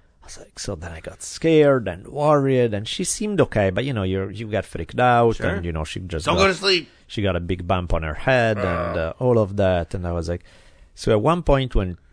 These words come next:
Speaker 1: I realized, okay, she's gonna be okay, we don't need to go to emergency, I could,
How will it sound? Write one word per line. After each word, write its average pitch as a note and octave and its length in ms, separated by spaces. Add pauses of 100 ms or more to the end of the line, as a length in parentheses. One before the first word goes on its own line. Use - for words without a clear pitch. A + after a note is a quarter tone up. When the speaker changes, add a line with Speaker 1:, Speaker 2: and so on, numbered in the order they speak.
(100)
Speaker 1:
I G2 140
realized, F2+ 340
okay, D#2+ 220
she's G2+ 200
gonna G2+ 200
be G#2 140
okay, F2+ 500
we E2 120
don't F2 360
need F2 180
to G2+ 60
go F2+ 120
to F#2 120
emergency, E2+ 880
I D2+ 80
could, - 320